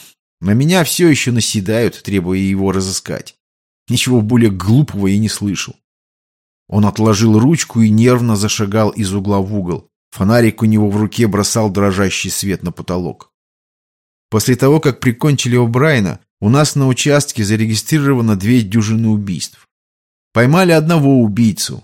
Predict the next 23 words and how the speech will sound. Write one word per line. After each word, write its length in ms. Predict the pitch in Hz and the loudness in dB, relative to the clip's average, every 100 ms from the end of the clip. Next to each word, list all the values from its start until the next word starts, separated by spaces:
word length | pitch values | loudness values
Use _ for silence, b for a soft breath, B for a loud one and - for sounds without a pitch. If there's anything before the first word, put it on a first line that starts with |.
| - | -8
его 260 | 175 180 151 | -2 0 2
жена 300 | 160 165 147 | 2 2 2
умерла 500 | 123 120 123 135 113 | 2 2 2 2 0
от 100 | - | -2
потери 320 | 107 107 101 | -4 -2 -4
крови. 480 | 101 120 92 69 _ _ _ _ | -4 -4 -4 -6 _ _ _ _
Но 180 | - 139 | 0 2
обо 160 | 165 160 | 4 2
всех 300 | - 208 180 | 0 -2 0
остальных 560 | 147 - 131 131 156 | -2 0 0 2 0
забыли, 760 | 120 135 110 117 120 92 67 82 _ | 0 0 0 0 0 -2 -6 -14 _
кроме 360 | - 120 107 101 | 0 2 2 0
убийства 540 | 95 87 127 - 92 | 0 -4 -6 -6 -4
Большого 480 | 92 92 - 95 90 | -2 -4 -4 -4 -2
Майка. 400 | 101 85 76 - _ _ _ _ _ _ | -2 -4 -6 -14 _ _ _ _ _ _
Что 320 | - - - 180 | -10 -4 2 4
может 240 | 175 151 | 4 0
быть 220 | 147 - | -2 -2
такого 440 | 151 - 143 143 123 | -4 -2 0 2 2
важного 440 | 127 107 95 87 | 2 0 -2 -4
в 80 | 92 | -4
этом 260 | 98 104 | -4 -6
деле? 360 | 98 95 69 - | -4 -6 -8 -12